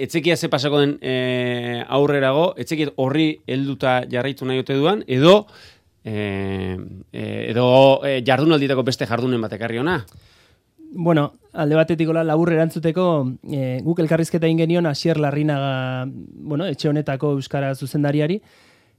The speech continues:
Speaker 2: eta horri buruz galdetu genion, zergatik ez Ika, eta, bueno,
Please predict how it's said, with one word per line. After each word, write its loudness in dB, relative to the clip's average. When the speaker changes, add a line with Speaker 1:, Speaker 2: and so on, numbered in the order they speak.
Speaker 2:
eta -2
horri 2
buruz 2
galdetu -4
genion, -6
zergatik -8
ez -8
Ika, -2
eta, -6
bueno, -4